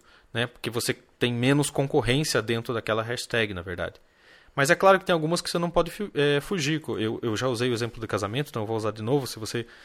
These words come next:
tá fazendo casamento, você tem que pôr lá wedding.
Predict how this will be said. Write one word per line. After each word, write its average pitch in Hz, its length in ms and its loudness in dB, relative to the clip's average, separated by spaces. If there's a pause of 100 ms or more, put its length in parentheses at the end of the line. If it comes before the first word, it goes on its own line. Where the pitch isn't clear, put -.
(220)
tá 110 100 2
fazendo 117 240 -2
casamento, 117 580 0
você - 80 -8
tem 127 140 -2
que - 80 -12
pôr 135 180 0
lá 147 120 4
wedding. 113 500 -2